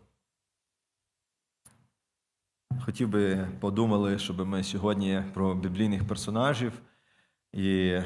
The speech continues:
така цікава особистість, як Іван Хреститель. Я думаю, що це людина місії. І, напевно, якщо подивитися на всіх людей, які мали місію якусь від Бога, то в Івана Хрестителя вона була найунікальніша.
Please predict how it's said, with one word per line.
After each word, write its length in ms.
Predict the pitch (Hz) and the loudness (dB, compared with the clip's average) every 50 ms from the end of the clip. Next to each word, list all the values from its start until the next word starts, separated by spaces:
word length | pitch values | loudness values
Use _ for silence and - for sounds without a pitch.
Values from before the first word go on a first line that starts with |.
| - - - - - - | -4 -8 -12 -14 -14 -10
така 460 | - 95 - 98 95 92 92 92 90 - - - - - - _ _ _ _ _ | -10 -4 0 2 2 4 4 2 0 -6 -12 -16 -20 -20 -20 _ _ _ _ _
цікава 680 | - - - - 98 98 98 95 92 92 92 92 - - - _ _ _ _ - | -14 -12 -8 -2 2 2 4 4 2 2 0 -2 -6 -16 -20 _ _ _ _ -10
особистість, 880 | 98 92 - - 92 87 104 123 135 127 - - 120 117 113 - - - | -8 -6 -4 -4 -4 0 0 0 0 0 -4 -4 -6 -6 -6 -6 -6 -2
як 320 | 90 92 - - - - - _ _ _ _ _ _ _ _ _ _ _ _ _ _ _ _ - | -2 -2 -2 -4 -12 -20 -20 _ _ _ _ _ _ _ _ _ _ _ _ _ _ _ _ -8
Іван 260 | 98 95 101 98 101 | 0 0 2 2 2
Хреститель. 640 | 107 - 98 92 - - - 117 123 120 131 123 107 113 - - - - - - _ _ _ _ _ _ _ _ _ _ _ _ _ _ _ _ - | 0 -2 -2 -2 -4 -2 -2 -2 -2 0 -2 -4 -4 -4 -8 -12 -18 -20 -20 -20 _ _ _ _ _ _ _ _ _ _ _ _ _ _ _ _ -4
Я 100 | - 117 | -2 0
думаю, 340 | 110 110 110 107 104 101 101 | 2 2 4 4 4 2 2
що 160 | 104 - 104 | 0 -2 -2
це 240 | 95 - 113 101 101 | -2 0 2 2 4
людина 360 | 98 101 95 104 101 98 98 | 4 2 4 4 4 4 4
місії. 580 | 95 98 101 104 101 - - 120 120 131 135 131 - - - - - - _ _ _ _ _ _ _ - | 4 6 4 4 2 2 -2 -2 -2 -2 -4 -6 -8 -16 -20 -20 -20 -20 _ _ _ _ _ _ _ -4
І, 180 | 107 101 98 95 | -2 0 2 2
напевно, 540 | 101 101 - 120 110 104 107 104 101 101 101 | 2 2 6 6 6 6 6 4 6 6 4
якщо 380 | 98 - - - 98 98 92 | 4 2 -2 0 2 2 2
подивитися 560 | 95 95 92 98 98 107 95 - 101 - 107 | 2 2 0 2 2 2 2 2 0 0 0
на 100 | 98 104 | 0 2
всіх 380 | 104 - - - 104 90 - 98 | 2 2 2 2 2 0 0 0
людей, 300 | 95 92 92 104 101 95 | 0 2 4 4 4 4
які 200 | 92 90 - 95 | 4 2 2 4
мали 240 | 90 95 95 95 95 | 4 6 6 6 4
місію 400 | 101 117 135 - - - 92 87 | 4 2 2 2 0 0 0 -2
якусь 300 | 82 - 98 - - 95 | -2 -2 -4 -6 -4 -4
від 120 | 92 87 | -4 -2
Бога, 300 | 92 110 120 113 98 95 | 0 2 2 2 2 2
то 340 | 80 - 98 90 90 92 90 | -2 0 0 0 2 0 0
в 100 | 85 95 | 0 -2
Івана 400 | 95 95 104 104 104 95 95 95 | 0 2 2 2 2 2 -2 -2
Хрестителя 580 | 92 - 101 98 - - 139 113 - 92 92 87 | -4 -4 -6 -6 -2 -2 -4 -2 0 0 0 0
вона 220 | 95 95 92 92 | 0 0 0 2
була 220 | 92 92 92 90 | 0 0 0 0
найунікальніша. 840 | 92 98 98 98 95 95 95 95 - 87 85 90 92 123 - - - | 0 0 0 2 2 0 0 0 0 0 -2 0 -2 -2 -4 -4 -6